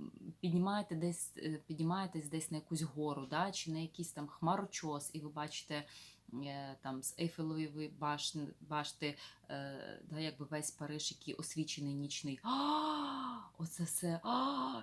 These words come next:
І аж до мурашок. І це круто, це просто от переживати оці всі. Але... Перший раз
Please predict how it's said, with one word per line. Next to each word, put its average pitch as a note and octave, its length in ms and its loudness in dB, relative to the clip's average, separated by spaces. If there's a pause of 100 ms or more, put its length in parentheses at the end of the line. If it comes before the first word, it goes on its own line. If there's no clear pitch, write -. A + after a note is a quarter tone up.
І E3+ 160 2
аж F3 180 6
до F3 140 6
мурашок. E3 540 4 (120)
І E3+ 100 0
це E3+ 220 2
круто, E3 640 2
це D#3+ 100 -6
просто E3 540 -2
от C#3+ 100 -4 (100)
переживати D#3 640 0
оці D#3 260 -4
всі. - 240 -8
Але... F3 320 4 (720)
Перший G#3 360 6
раз D3+ 400 2